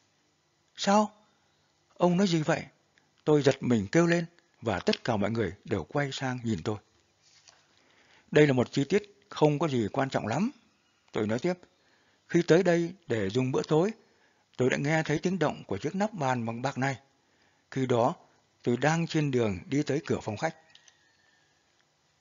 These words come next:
Tôi kể lại một cách tỉ mỉ. Chúng ta có thể gọi cô quản lý tới đây để chất vấn. Viên sĩ quan vừa nói, vừa bấm chuông gọi Baker.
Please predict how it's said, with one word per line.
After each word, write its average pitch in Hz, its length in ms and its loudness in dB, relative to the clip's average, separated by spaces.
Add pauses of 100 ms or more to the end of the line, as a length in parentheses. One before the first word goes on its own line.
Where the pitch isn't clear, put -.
(560)
Tôi 139 220 6
kể 117 180 6
lại 110 260 -2 (220)
một 92 120 -6
cách - 140 -2
tỉ 110 120 0
mỉ. 92 180 -4 (1300)
Chúng 185 220 2
ta 143 300 0 (220)
có 170 100 0
thể 117 160 -2
gọi 117 300 0
cô 143 160 4
quản 85 240 0
lý 110 120 0
tới 160 140 -2
đây 139 220 0
để 127 140 -2
chất 165 180 0
vấn. 131 140 -2 (640)
Viên 135 120 4
sĩ 160 120 0
quan 123 280 0
vừa 117 180 6
nói, 110 280 0 (200)
vừa 104 220 -2
bấm 135 260 0
chuông 127 260 0
gọi 104 160 -2 (100)
Baker. 113 300 -2